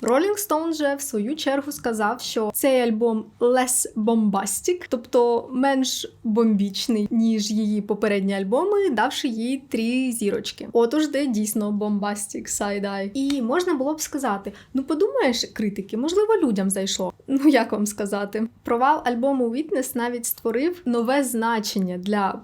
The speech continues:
позначення періоду невдачі у артистів. Witness era. Коли кар'єра артиста зазнає невдачі через неспроможність відповідати завищеним очікуванням аудиторії через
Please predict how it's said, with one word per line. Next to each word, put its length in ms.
позначення 840
періоду 500
невдачі 640
у 40
артистів. 720
Witness 600
era. 400
Коли 280
кар'єра 440
артиста 460
зазнає 440
невдачі 640
через 440
неспроможність 880
відповідати 760
завищеним 800
очікуванням 800
аудиторії 800
через 420